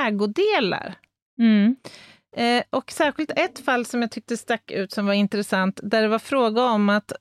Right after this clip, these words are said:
Speaker 1: att vårdpersonal eller omsorgspersonal tog en, en äldre kvinnas mobiltelefon varje kväll efter klockan nitton.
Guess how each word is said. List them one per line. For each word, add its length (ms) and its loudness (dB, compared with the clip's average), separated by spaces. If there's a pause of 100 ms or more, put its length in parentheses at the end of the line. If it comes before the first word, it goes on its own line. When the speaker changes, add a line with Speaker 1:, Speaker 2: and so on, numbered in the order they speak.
Speaker 1:
att 200 -4
vårdpersonal 920 0
eller 200 0
omsorgspersonal 1120 0 (520)
tog 580 0 (320)
en, 220 0 (100)
en 260 0
äldre 420 0
kvinnas 680 0
mobiltelefon 1400 0
varje 300 2
kväll 460 -2
efter 280 -4
klockan 460 0
nitton. 720 -2